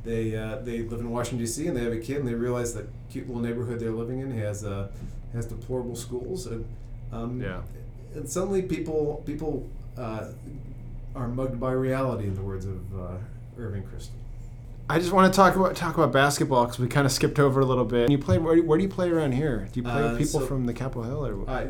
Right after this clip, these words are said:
Speaker 1: so I, I used to. There was a game. Uh, there still is a game. They rent a
Speaker 2: Where do they play?
Speaker 1: Uh, there's a, a, a high school near, uh, uh, there's a high school a few blocks away from the Capitol.
Speaker 2: Oh, yeah.
Speaker 1: Um, and a, uh, a group of staffers has been for almost forty years now, has been renting it out, uh,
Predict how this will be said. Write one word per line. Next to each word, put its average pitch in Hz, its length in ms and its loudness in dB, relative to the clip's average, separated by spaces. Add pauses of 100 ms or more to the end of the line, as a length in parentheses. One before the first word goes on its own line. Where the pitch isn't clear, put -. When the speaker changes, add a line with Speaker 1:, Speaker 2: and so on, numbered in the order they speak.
Speaker 1:
so 139 240 -2
I, - 80 0 (100)
I 131 40 0
used 165 260 4
to. 156 100 2
There 117 140 2
was 123 160 2
a 123 60 2
game. 120 280 -2
Uh, 113 80 -4 (240)
there 131 240 -2
still 135 300 -2
is 170 100 2
a 170 60 0
game. 160 320 0
They 117 100 0
rent 107 260 -4
a 92 260 -4 (120)
Speaker 2:
Where 143 140 6
do 165 80 6
they 160 40 4
play? 156 280 0 (120)
Speaker 1:
Uh, 107 340 0
there's 104 180 -4
a, 104 440 -6 (140)
a, 117 40 -6
a 104 120 -4
high 127 140 0
school 131 420 0
near, 117 320 0
uh, 101 60 0
uh, 90 160 -4 (960)
there's 110 120 -8
a 104 40 -4
high 123 120 2
school 120 320 -2
a 113 60 -6
few 117 140 -6
blocks 104 320 -4
away 101 100 -4
from 90 160 -8
the 90 60 -8
Capitol. 110 600 -4 (240)
Speaker 2:
Oh, 107 60 -6
yeah. 110 220 -4
Speaker 1:
Um, 104 360 -4
and 110 160 -4
a, 104 240 -4
uh, 107 300 -4
a - 20 -2
group 120 260 -4
of 117 80 -6
staffers 117 500 -4
has 101 220 -2
been 104 220 -4
for 98 320 -6
almost 104 240 -6
forty 113 220 -6
years 175 220 -2
now, 151 100 -4
has 123 100 -2
been 104 200 -4
renting 113 320 -4
it 101 80 -2
out, 104 360 -4
uh, 92 260 -4